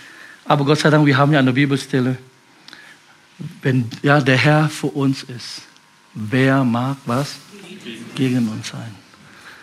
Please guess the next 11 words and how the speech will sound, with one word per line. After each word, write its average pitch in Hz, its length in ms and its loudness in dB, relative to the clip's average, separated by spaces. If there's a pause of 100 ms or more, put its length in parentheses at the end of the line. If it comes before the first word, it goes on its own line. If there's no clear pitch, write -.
(220)
Aber 147 180 2
die 135 140 4
Wahrheit 160 400 4
genau 147 300 4
umgekehrt. 160 640 -2 (340)
Wenn 135 280 4
der 143 200 4
Herr 165 320 4
gegen 156 500 4
dich 143 260 0
ist, 117 420 -6